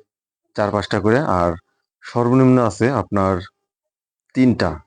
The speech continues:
তিনটার নিচে আমরা কোনো জায়গায় বাংলাদেশের কোনো প্রান্তেই চারা পাঠাই না। দেখতে পাচ্ছেন চারাগুলো কত মিচমিচে কালো এবং কি পাতাগুলো বড় বড়, দেখতে অনেক সুন্দর। আর গ্রোথ সম্পন্ন এই চারা লাগাইলে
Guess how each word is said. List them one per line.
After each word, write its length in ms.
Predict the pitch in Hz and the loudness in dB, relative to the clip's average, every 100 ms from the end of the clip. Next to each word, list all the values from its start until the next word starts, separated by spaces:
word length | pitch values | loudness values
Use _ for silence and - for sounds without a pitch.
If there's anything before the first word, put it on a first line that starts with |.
| _ | _
তিনটার 300 | 120 120 123 | 0 2 2
নিচে 200 | 123 123 | 2 2
আমরা 160 | 127 127 | -2 -2
কোনো 220 | - 110 107 | 0 2 4
জায়গায় 260 | 110 113 | 4 4
বাংলাদেশের 600 | 101 101 104 101 - 101 85 | 2 0 0 -2 -2 -2 -2
কোনো 200 | - 110 104 - | -6 -4 -4 -2
প্রান্তেই 380 | 107 101 107 127 | -2 0 0 0
চারা 240 | 104 98 | 0 0
পাঠাই 300 | - 95 101 | -2 -2 0
না। 120 | 123 190 _ _ _ _ _ _ | 0 -2 _ _ _ _ _ _
দেখতে 240 | 95 92 98 | -8 -2 0
পাচ্ছেন 280 | 101 95 107 | 0 0 0
চারাগুলো 420 | 101 98 101 98 | 2 0 2 0
কত 240 | 95 101 - 95 92 - - | 0 -2 0 0 0 -6 -4
মিচমিচে 440 | 98 - 101 101 | -4 -2 -4 -2
কালো 280 | - 98 101 | 0 2 4
এবং 200 | 101 95 95 | 4 2 0
কি 180 | 95 92 90 _ 339 - - - - | -2 -4 -4 _ -16 -14 -14 -12 -4
পাতাগুলো 420 | 98 104 98 101 | -2 0 2 2
বড় 240 | 95 98 98 | 2 2 2
বড়, 220 | 95 107 147 156 _ - 107 92 | 2 2 0 -4 _ -12 -6 -2
দেখতে 240 | 98 - | -2 0
অনেক 200 | 98 95 - | 0 0 -2
সুন্দর। 400 | 110 104 101 147 160 _ _ _ _ _ _ 98 95 | -2 2 2 0 -4 _ _ _ _ _ _ -4 0
আর 140 | 92 90 - - - | 0 -2 -8 -12 -4
গ্রোথ 200 | 95 104 | 0 0
সম্পন্ন 440 | - 110 104 117 117 165 - _ _ | 0 -2 0 2 2 2 -4 _ _
এই 100 | 95 | -8
চারা 240 | - 101 101 | -2 0 2
লাগাইলে 420 | 104 107 98 | 2 2 0